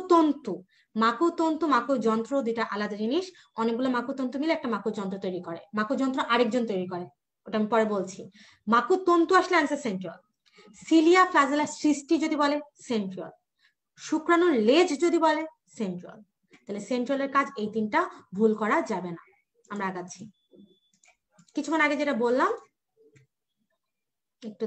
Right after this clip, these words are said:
দাঁড়াও। ওকে, তাহলে সেন্ট্রিওলের তিনটা, প্রাচীর বা সিলিন্ডার ওয়াল থাকে, থ্রয়ী অনুনালিকা থাকে নয়টা, আর যোজক বা লিঙ্কার। এটা এই ছবিতে স্পষ্ট আছে, দেখো টোটাল কয়টা থ্রয়ী অনুনালিকা?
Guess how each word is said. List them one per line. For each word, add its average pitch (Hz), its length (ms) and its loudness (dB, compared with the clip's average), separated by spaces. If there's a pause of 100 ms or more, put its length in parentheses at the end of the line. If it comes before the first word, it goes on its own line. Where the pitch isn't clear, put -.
দাঁড়াও। 208 240 -4 (1700)
ওকে, - 140 -10 (320)
তাহলে 226 240 -4
সেন্ট্রিওলের 320 500 4
তিনটা, 254 280 2 (160)
প্রাচীর 247 320 0
বা 294 140 0
সিলিন্ডার 294 340 0
ওয়াল 294 220 2
থাকে, 285 220 -6
থ্রয়ী 254 240 2
অনুনালিকা 277 420 -2
থাকে 285 200 -4
নয়টা, 262 260 2 (360)
আর 196 140 -2
যোজক 226 240 2
বা 262 140 0
লিঙ্কার। 185 280 -6 (100)
এটা 254 140 -4
এই 254 120 -4
ছবিতে 254 220 -2 (120)
স্পষ্ট 247 300 -4 (100)
আছে, 277 180 -10
দেখো 214 220 -4
টোটাল 262 200 -2 (200)
কয়টা 269 260 0
থ্রয়ী 302 200 -4
অনুনালিকা? 302 380 0